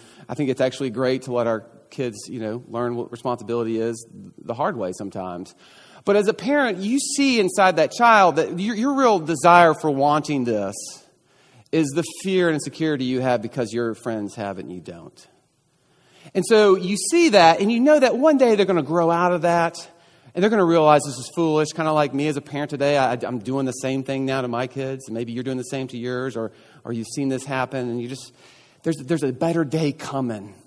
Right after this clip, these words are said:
right? And, but in the midst of that, right, what is your parent, what is the parent saying? "You've gotta trust me. You gotta trust me.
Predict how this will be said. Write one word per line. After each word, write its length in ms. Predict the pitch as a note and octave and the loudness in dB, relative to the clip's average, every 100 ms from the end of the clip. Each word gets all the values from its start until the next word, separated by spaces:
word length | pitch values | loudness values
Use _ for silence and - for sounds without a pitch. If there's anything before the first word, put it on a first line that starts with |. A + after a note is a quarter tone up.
| _ C3+ B2+ | _ -20 -10
right? 340 | B2 C3+ C#3 - _ - - - F3+ | -6 -6 -8 -14 _ -20 -20 -8 0
And, 420 | F3+ F3 E3+ D#3+ | 4 4 2 2
but 160 | F#3 | 2
in 120 | - G#3 | 2 0
the 80 | |
midst 220 | G#3 C#4+ B3+ | 0 0 0
of 80 | |
that, 280 | F#3 D#3+ D#3 | 4 6 6
right, 160 | E3+ D#3+ | 2 2
what 180 | F3+ A#3+ | 2 0
is 120 | G#3 | -2
your 120 | G#3 | -4
parent, 280 | - F#3+ E3+ | -2 -2 -2
what 80 | G#3 | -2
is 80 | |
the 80 | G#3+ | -4
parent 280 | G3 G3+ F3 - | -4 -4 -4 -2
saying? 320 | F#3+ E3+ C#3+ | 0 0 -2
"You've 180 | F3 F3 | -6 -6
gotta 220 | G3+ G3 | -6 -8
trust 460 | - G3+ G3+ - | -6 -4 -4 -10
me. 240 | A2+ G2 - _ _ _ _ _ _ | -20 -20 -20 _ _ _ _ _ _
You 100 | F#3 | -6
gotta 220 | F3+ A3+ G#3 | -2 -2 -2
trust 420 | - G3+ - - | -2 -4 -4 -16
me. 200 | F2+ | -20